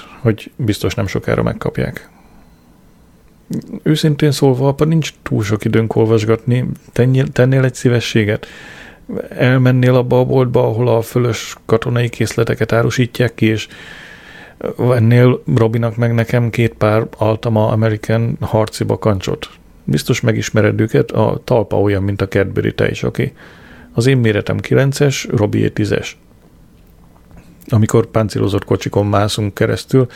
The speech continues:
az angol bakancsok elolvadnak a hőségtől.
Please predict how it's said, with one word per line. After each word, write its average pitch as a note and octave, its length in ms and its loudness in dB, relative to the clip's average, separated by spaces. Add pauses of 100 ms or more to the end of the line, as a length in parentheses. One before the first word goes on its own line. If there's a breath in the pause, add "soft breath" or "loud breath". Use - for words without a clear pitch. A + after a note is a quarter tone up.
(340 loud breath)
az G#2+ 180 -4
angol A#2 280 2
bakancsok G2+ 760 -2
elolvadnak G#2 680 2
a G2+ 80 2
hőségtől. A2+ 800 -2